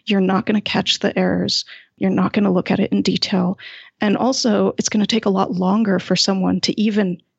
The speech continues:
start looking at that pull request. If it's a thousand lines, we're gonna go do all the short ones first.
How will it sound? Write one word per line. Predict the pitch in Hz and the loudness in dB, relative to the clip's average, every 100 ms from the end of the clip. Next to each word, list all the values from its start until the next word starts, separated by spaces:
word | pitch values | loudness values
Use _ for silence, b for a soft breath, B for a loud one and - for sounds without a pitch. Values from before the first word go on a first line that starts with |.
| - | -6
start | - - 190 - | -2 0 0 0
looking | 180 196 233 185 | 0 2 0 0
at | 185 | 0
that | 175 - | -2 -2
pull | - 196 | -2 0
request. | - - - | 0 0 0
If | 269 | 0
it's | - | -2
a | |
thousand | - - 220 196 | 0 0 0 0
lines, | 208 269 202 | 2 0 0
we're | 226 - | -2 0
gonna | 302 | 0
go | 233 | 2
do | 294 294 | 2 2
all | 294 | 2
the | 294 | 2
short | 285 294 302 | 2 0 2
ones | 285 | 0
first. | - 277 - - | 0 0 0 -4